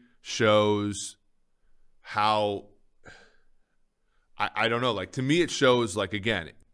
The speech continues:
like, the, the most valuable thing in the N F L is a, is a very good quarterback on a rookie deal.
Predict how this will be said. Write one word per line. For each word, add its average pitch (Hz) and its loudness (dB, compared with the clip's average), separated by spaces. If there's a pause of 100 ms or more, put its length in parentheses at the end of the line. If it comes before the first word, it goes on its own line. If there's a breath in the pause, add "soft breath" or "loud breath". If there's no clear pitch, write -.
(180)
like, 95 -10
the, 98 -4 (200)
the 107 -8
most 113 -2
valuable 107 0
thing 95 -8
in 92 -10
the 101 -6
N 95 -4
F 87 -8
L 78 -8
is 87 -14
a, 85 -16 (240)
is 92 -10
a 90 -8
very 87 -8
good 85 -16
quarterback 78 -14
on 76 -16
a 64 -18
rookie - -20
deal. - -20